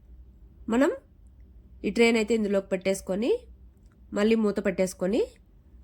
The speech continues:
సిమ్‌లోనే ఒక ట్వంటీ to ట్వంటీ ఫైవ్ మినిట్స్ అయితే బేక్ చేసుకోవాలి.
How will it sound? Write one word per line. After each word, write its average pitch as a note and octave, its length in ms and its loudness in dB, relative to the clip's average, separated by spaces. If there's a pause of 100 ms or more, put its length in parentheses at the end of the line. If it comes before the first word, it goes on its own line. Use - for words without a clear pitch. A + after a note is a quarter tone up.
(220)
సిమ్‌లోనే B3 600 4 (1900)
ఒక G3+ 140 2
ట్వంటీ A#3 340 2
to B3+ 140 -2
ట్వంటీ A3 260 0
ఫైవ్ G3 200 0
మినిట్స్ G3 300 -4
అయితే F#3+ 220 -2 (140)
బేక్ F#3+ 280 -4
చేసుకోవాలి. F3+ 640 0